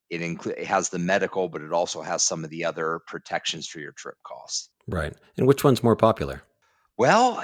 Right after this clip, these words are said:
Speaker 1: you know, it, it really depends on the type of traveler, I would say, and it depends on the type of year and what type of trip people are,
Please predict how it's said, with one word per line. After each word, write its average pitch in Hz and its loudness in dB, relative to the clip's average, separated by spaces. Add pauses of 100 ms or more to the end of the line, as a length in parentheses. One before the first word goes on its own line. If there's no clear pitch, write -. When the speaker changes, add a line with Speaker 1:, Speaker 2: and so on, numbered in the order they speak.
Speaker 1:
you 143 2
know, 143 8
it, 139 0
it 139 0
really 151 4
depends 156 4
on 156 6
the 147 2
type 151 -2
of 151 -8
traveler, 135 0 (140)
I 107 2
would 107 -2
say, 107 4
and 110 2
it 104 -2
depends 113 0
on 117 4
the 113 2
type 117 2
of 98 -6
year 113 2
and 90 0
what 98 -2
type 104 -4
of 87 -8
trip 104 -4
people 92 -10
are, 85 -2